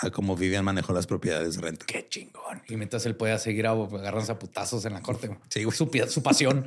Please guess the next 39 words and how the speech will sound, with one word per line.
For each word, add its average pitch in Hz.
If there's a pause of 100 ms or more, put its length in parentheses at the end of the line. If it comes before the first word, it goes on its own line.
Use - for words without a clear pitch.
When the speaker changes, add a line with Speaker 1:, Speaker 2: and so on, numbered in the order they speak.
Speaker 1:
<laughs> -
Su -
pasión. 160
Speaker 2:
<laughs> 190 (200)
Sí. 262 (760)
Speaker 1:
Los 139
dos 139
compraron 175
una 175
mansión 147
en 143
Ross, 110
una 120
zona 120 (160)
muy 156
blanca, 113 (520)
muy, 127
muy 117
blanca, 98 (720)
donde 104
acabarían 101
criando 107
a 98
seis 98
hijos. 120 (640)
Con 135
frecuencia 170
hacían 131
enojar 139
a 131
sus 175
vecinos 190
porque 123
organizaban 110
eventos 110
políticos 113
para 110
recaudar 98
fondos 113